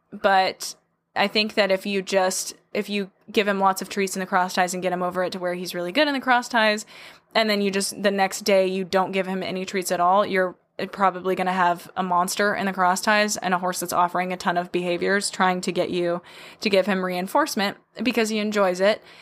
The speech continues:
and he likes food, <laughs> and you have told him that the rules so far are that he gets treats in the cross ties. So you have to explain it to the horse in a way that's fair rather than, like, put yourself in his situation. Like,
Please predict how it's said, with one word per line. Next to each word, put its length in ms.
and 140
he 100
likes 300
food, 400
<laughs> 120
and 400
you 120
have 240
told 260
him 160
that 140
the 80
rules 320
so 220
far 440
are 120
that 160
he 100
gets 440
treats 320
in 80
the 80
cross 240
ties. 260
So 340
you 200
have 220
to 120
explain 400
it 120
to 80
the 80
horse 240
in 120
a 40
way 140
that's 240
fair 520
rather 400
than, 220
like, 160
put 140
yourself 320
in 100
his 160
situation. 680
Like, 360